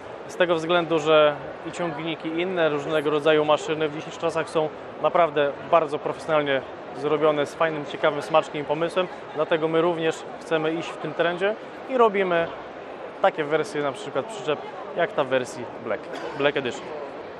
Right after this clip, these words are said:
Jak wiadomo, nasze przyczepy są najszczelniejsze na rynku poprzez zastosowanie profilu aluminiowego wraz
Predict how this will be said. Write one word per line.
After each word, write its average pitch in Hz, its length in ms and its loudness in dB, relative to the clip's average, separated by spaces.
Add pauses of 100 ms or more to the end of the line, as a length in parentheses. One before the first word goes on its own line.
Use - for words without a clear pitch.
(120)
Jak 156 160 2
wiadomo, 143 380 2
nasze 147 280 0
przyczepy 151 400 -2
są 143 300 0 (140)
najszczelniejsze 156 1000 2 (580)
na 143 100 6
rynku 127 320 0 (440)
poprzez 147 300 0
zastosowanie 147 800 2 (760)
profilu 151 240 2
aluminiowego 175 840 4 (200)
wraz 156 360 4